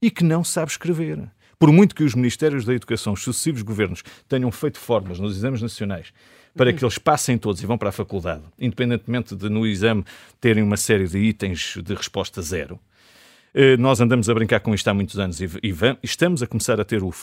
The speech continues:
Speaker 1: o, o resultado de uma educação falha de exigência, de conhecimento, também na classe docente, aulas formatadas, um desinteresse generalizado. Eu não vos digo nem vos conto.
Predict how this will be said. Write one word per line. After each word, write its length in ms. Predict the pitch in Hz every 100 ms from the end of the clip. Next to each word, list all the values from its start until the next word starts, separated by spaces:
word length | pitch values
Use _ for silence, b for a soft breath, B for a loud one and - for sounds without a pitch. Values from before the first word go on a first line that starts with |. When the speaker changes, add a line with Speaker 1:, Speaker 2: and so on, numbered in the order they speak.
| -
Speaker 1:
o, 320 | 98 90 -
o 20 |
resultado 540 | 85 87 85 107 90
de 140 | 82 101
uma 200 | 98 92
educação 720 | 98 - 101 - 110 101 85 B B B
falha 460 | - - 143 131 113
de 100 | 107
exigência, 760 | 98 82 117 120 - - 92
de 160 | 90 123
conhecimento, 840 | - 120 - - 101 107 98 -
também 300 | - 220 233
na 100 | 135
classe 300 | - 98 -
docente, 420 | - - 107 113 - b b b b _
aulas 340 | - 107 95 -
formatadas, 1040 | - 98 92 - 95 117 104 95 92 - -
um 140 | 185
desinteresse 540 | 135 107 110 110 117 -
generalizado. 680 | 101 98 95 90 80 90 92 B B
Eu 120 | 143
não 140 | 143 151
vos 120 | 98
digo 160 | 117 113
nem 160 | 117
vos 100 | 98
conto. 300 | - 104 107